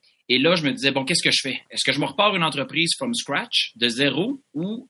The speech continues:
est-ce que je vais me chercher de l'expérience sur le marché du travail et, euh, question de, de, de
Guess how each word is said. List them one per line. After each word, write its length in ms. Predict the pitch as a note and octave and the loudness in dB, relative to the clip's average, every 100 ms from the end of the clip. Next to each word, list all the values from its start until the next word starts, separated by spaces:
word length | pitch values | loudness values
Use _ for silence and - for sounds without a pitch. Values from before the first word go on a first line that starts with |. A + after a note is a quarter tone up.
| - | -6
est-ce 160 | - | -2
que 100 | D#3 | 0
je 60 | C#3+ | 0
vais 40 | |
me 60 | C#3+ | 0
chercher 240 | C3+ - | 0 0
de 40 | E3+ | 0
l'expérience 560 | C3 - B2+ C3 C#3 - | -4 -6 -6 -4 -4 -4
sur 80 | |
le 60 | A#2 | -4
marché 240 | A2 - D3 | -2 -4 -4
du 100 | - | -8
travail 500 | A2+ A2+ C3+ D3+ - _ _ _ _ | -8 -6 -4 -6 -10 _ _ _ _
et, 360 | A2 A#2+ B2 A2+ | 2 4 4 4
euh, 560 | G#2+ G#2 G2+ G2 G2 G2+ | 2 0 -4 -6 -8 -8
question 380 | - - - C#3+ | -4 -2 0 0
de, 140 | B2+ G#2 | 0 -2
de, 220 | G2+ F#2+ | -4 -6
de 240 | F#2+ F#2+ | -8 -10